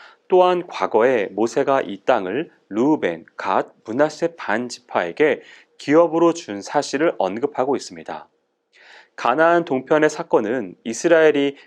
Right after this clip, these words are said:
가나안에 입성하기도 전에 하나님의 위엄을 드러냈을 뿐만 아니라 가나안 거민들에게는 큰 공포와 두려움을 안겨다 주기에 충분한 사건이 되었습니다.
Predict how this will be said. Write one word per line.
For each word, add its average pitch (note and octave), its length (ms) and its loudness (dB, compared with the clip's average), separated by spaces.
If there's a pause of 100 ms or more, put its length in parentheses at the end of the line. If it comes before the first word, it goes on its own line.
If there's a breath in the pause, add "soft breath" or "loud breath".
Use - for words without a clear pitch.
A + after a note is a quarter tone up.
가나안에 C3 480 0
입성하기도 D3+ 640 2
전에 G#2+ 440 -2 (220 soft breath)
하나님의 F3 600 0
위엄을 B2 340 0
드러냈을 B2+ 560 -2
뿐만 D#3+ 320 -2
아니라 A2 420 -2 (340 soft breath)
가나안 E3+ 520 2
거민들에게는 G#2+ 960 -2
큰 F#3 340 -4
공포와 G2+ 600 -2 (300 loud breath)
두려움을 F3 600 0
안겨다 C3 480 0
주기에 F#2+ 600 -4
충분한 G#3 440 -6
사건이 G#2+ 380 -4
되었습니다. F2 580 -8